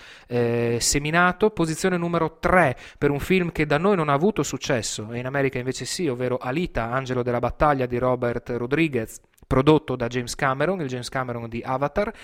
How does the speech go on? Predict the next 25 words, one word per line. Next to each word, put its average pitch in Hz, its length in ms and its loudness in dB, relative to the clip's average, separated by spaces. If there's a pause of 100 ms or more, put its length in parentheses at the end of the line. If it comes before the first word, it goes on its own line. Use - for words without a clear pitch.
(280)
e - 60 -6
finalmente 185 400 0
arriviamo 156 240 2
alle 151 80 4
prime 156 320 0
due 147 460 4
posizioni. 117 680 -4
In 127 80 -8
seconda 202 380 2
posizione 139 640 -2 (240)
abbiamo 127 640 2
un 131 340 -8
film 202 180 -2
che 135 300 -4
non 127 420 -6
sapevo 151 320 4
fino 139 160 -4
a 135 40 0
ieri 135 140 2
sera 151 200 0
che 139 100 -4
cosa 151 180 0
fosse, 185 400 0
Tyler 147 400 2 (240)
Perry's 127 760 2